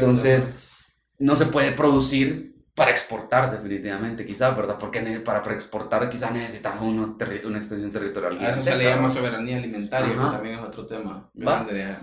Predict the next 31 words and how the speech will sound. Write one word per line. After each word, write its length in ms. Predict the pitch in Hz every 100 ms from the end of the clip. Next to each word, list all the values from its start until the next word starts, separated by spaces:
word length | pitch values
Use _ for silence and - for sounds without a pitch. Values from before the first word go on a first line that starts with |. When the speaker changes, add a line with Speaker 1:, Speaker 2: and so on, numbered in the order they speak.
| 98
Speaker 2:
de 60 | 98
Speaker 1:
Pero 200 | 156 151
yo 140 | 135
creo 160 | 139 156
que 100 | 156
se 160 | 147
puede 280 | 127 143 135
producir 420 | 131 143 131 131
algo, 380 | 120 185 185 135
¿verdad? 240 | 117 113 127
Al 60 |
menos 180 | 139 143
para 140 | 151 147
que 80 | 139
la, 260 | 135 127 127
la, 160 | 123
eh, 500 | 127 135 - - -
eh, 120 | - - -
Speaker 2:
Se 40 | 120
Speaker 1:
entonces, 260 | 147 165 147
Speaker 2:
produce, 300 | 165 190 190
pero 220 | - 143
no 100 | 147
lo 100 | 156
suficiente, 500 | 147 147 135 190 151 139 143
Speaker 1:
sí, 60 | 135
Speaker 2:
¿no? 60 |
Speaker 1:
entonces 200 | 147 170
es 120 | 160 -
Speaker 2:
Ajá. 80 | 143
Speaker 1:
otro, 280 | 160 160 160